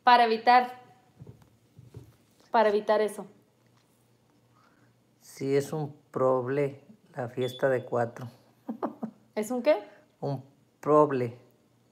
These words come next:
Speaker 2: como un
Speaker 1: ¿Prole?
Speaker 2: problema. Proble, dice el, el universo, el canal de la reina.
Speaker 1: Oh,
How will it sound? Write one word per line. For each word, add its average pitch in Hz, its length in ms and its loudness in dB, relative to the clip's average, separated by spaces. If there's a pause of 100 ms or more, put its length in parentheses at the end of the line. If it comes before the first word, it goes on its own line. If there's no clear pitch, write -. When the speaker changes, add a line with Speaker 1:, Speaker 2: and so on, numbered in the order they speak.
(180)
Speaker 2:
como 123 320 -10
un - 60 -14
Speaker 1:
¿Prole? 226 160 0 (260)
Speaker 2:
problema. 370 120 0 (460)
Proble, 147 520 4
dice 131 420 0
el, 123 720 -6
el 120 80 -6
universo, 123 600 -2
el 117 40 -8
canal 123 320 -4
de 143 80 -4
la 131 140 -4
reina. 123 340 -10
Speaker 1:
Oh, 190 300 -10